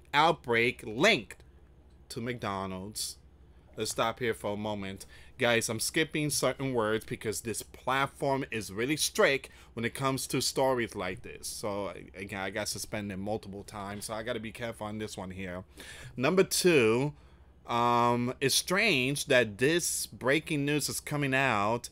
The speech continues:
'cause two days ago, Donald put on the apron working at Mickey D's.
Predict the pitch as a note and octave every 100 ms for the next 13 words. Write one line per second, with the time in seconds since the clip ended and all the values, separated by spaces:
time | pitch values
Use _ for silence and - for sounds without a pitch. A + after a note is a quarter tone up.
0 | - - - C#3 - - A3 D#3+ C#3 F3
1 | - G#2 G2+ G#2 A#2+ D3+ D#3+ - - -
2 | - A2+ A2 C#3 F3 B2+ G#2+ A2+ - C3
3 | C3 A#2+ A#2+ A2+ C3+ D#3 D3+ A2 G#2 A2
4 | C3+ D3 - - - - - - - -
5 | G2 C#3 D#3 F3 D#3+ E3 D#3+ - - B2+
6 | B2+ B2 B2 - - - G2+ A2 A#2+ B2
7 | A2+ A2+ - - G2+ G2 G#2 F2 - -
8 | -